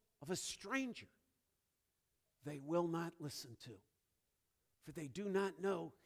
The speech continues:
his voice. The voice of the Good Shepherd speaking through his word. The life of the Good Shepherd exemplified in his example.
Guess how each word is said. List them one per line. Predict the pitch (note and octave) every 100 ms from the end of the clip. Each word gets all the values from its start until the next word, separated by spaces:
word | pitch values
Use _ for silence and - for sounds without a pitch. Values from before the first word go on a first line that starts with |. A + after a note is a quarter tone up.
| -
his | A#3 F3+ - -
voice. | B2+ G#2+ - - - _ _ _ _ _ _ _ _ _ _ _ _ _ _ _ _ _ _ _ _ _ _ -
The | C3+ D3+
voice | D#3+ C#3 -
of | D3+
the | B2
Good | A#2+ D3 B2
Shepherd | - F#3+ - B2+ - _ _ _ _ _ -
speaking | - - - F#3 F#3+ E3+ D3+
through | - E3 C3
his | G#3 D#3
word. | D#3+ D#3 C3 - _ _ _ _ _ _ _ _
The | E3
life | D#3 F3 F#3+ F#3 - - - _ -
of | -
the | D3+
Good | A#2+ C#3+
Shepherd | A2+ - A#2+ - - _ _ _ _ _ _ _ -
exemplified | C3+ A2 F3 E3+ - C3+ - B2 G2 - _ _ _ _ _ _ _ _ -
in | A2+
his | A#2+ C3 C#3
example. | A2+ A#2+ A#2 G#2 A#2